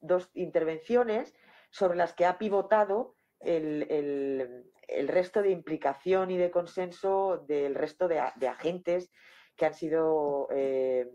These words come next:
incorporados al proyecto. Y esto, pues, me llama la atención porque es cierto que, eh, bueno, habéis,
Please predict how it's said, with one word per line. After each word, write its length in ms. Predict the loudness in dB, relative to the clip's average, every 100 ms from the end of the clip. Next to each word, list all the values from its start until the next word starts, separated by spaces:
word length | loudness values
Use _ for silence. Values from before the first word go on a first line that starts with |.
| -6
incorporados 640 | -4 2 0 2 2 2 0
al 120 | -2
proyecto. 460 | -2 -2 -4 -12 -16 _ -20 -20 -6
Y 80 |
esto, 280 | -2 2 0
pues, 180 | 0 -6
me 100 | -4
llama 220 | -2 0
la 60 | -2
atención 520 | -4 -2 0 0 -2 _
porque 680 | -12 -4 0 0 2 0 -4 _ -20 _
es 160 | -4 0
cierto 320 | 0 0 -2
que, 560 | -2 0 0 -2 -10 -20 _ -2
eh, 580 | 0 0 0 -2 -4 -4
bueno, 240 | -4 -2
habéis, 340 | -2 -2 -6